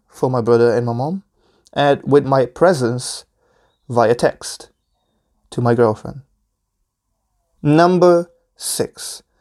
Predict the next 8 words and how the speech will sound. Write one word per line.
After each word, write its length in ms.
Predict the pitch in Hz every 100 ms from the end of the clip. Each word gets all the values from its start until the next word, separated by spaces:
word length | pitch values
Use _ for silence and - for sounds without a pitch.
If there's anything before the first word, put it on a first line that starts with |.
| _ _ _ _ _ _ -
what 280 | 165 196 -
are 140 | 175
my 200 | 175 170
goals 580 | 147 120 117 120 135 -
for 220 | - 123
tomorrow? 540 | 117 127 117 104 - - _ _ _ _ _ _ _ _ _ _ _ _ _ _ _ _ _ _ - 135
Great 240 | 147 139
question. 420 | - 110 - -